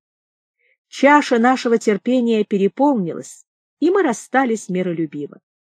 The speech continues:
Поверишь ли, на последний день нашей связи был для нас самым счастливым. Устав оба от перенесенных мук,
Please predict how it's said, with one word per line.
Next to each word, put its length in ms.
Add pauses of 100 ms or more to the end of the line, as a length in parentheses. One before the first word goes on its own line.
(760)
Поверишь 520
ли, 200 (680)
на 140
последний 520
день 260
нашей 320
связи 460
был 160
для 180
нас 180
самым 420
счастливым. 760 (920)
Устав 480 (140)
оба 480 (140)
от 200
перенесенных 840
мук, 360